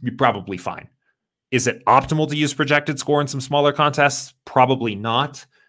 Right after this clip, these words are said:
Unless there's some compelling, unless you give me some compelling reason, uh, uh, above all else that you're, you're doing it,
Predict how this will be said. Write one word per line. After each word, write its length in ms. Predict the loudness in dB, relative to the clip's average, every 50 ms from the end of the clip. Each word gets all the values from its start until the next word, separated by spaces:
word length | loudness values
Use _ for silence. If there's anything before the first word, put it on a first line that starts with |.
| _ _ _ _ _ _ _ _ _ _ _ _ _ _ _ _ _ _ _ _ _ _ _ _ _ _ _ _
Unless 400 | 2 4 4 6 4 4 4 2
there's 160 | -2 -2 -2 -2
some 140 | -4 -4
compelling, 580 | -4 -6 -10 -8 -6 -4 -2 -2 -2 -2 -4 -4
unless 280 | -2 0 0 0 0 -4
you 80 | -4
give 140 | -4 -2 -2
me 80 | -2 -2
some 180 | -2 -4 -2
compelling 440 | -4 -4 -2 0 0 0 0 0 -2
reason, 400 | -4 -4 -4 -4 -6 -6 -8 -8
uh, 40 | -8
uh, 500 | -6 -4 -4 -4 -4 -4 -4 -4 -4 -4 -6
above 320 | -6 0 2 2 2 4
all 220 | 2 2 2 2
else 420 | 0 0 -2 -4 -6 -10 -10 -12 -14 _ _ _ _ _ _ _ _
that 220 | -4 -4 -4 -6
you're, 200 | -10 -12 -12 -14 _ _
you're 140 | -12 -12 -10
doing 340 | -10 -12 -14 -14 -14 -16
it, 140 | -18 -20 -20